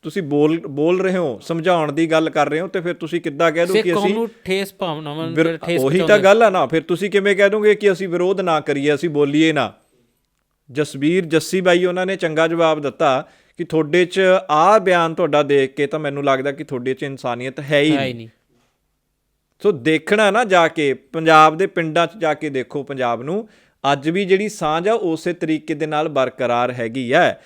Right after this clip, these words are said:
Speaker 1: ਅਸੀਂ ਇਹ ਨਹੀਂ ਕਹਿੰਦੇ ਕਿ ਤੁਸੀਂ ਆਪਣਾ ਦਿਨ ਨਾ ਮਨਾਓ, ਮਨਾਓ, ਕੋਈ ਗੱਲ ਨਹੀਂ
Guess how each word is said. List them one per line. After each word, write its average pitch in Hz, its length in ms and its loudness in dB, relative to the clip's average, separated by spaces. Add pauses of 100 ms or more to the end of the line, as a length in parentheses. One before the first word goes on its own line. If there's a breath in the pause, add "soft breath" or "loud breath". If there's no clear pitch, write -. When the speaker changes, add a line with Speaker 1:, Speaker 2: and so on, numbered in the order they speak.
(260 soft breath)
Speaker 1:
ਅਸੀਂ 202 220 4
ਇਹ 208 120 12
ਨਹੀਂ 247 120 2
ਕਹਿੰਦੇ 240 260 2
ਕਿ 233 100 -6
ਤੁਸੀਂ 214 280 0
ਆਪਣਾ 202 260 2
ਦਿਨ 165 200 4
ਨਾ 151 200 2
ਮਨਾਓ, 120 320 0
ਮਨਾਓ, 156 380 2
ਕੋਈ 185 220 2
ਗੱਲ 214 220 4
ਨਹੀਂ 254 120 -6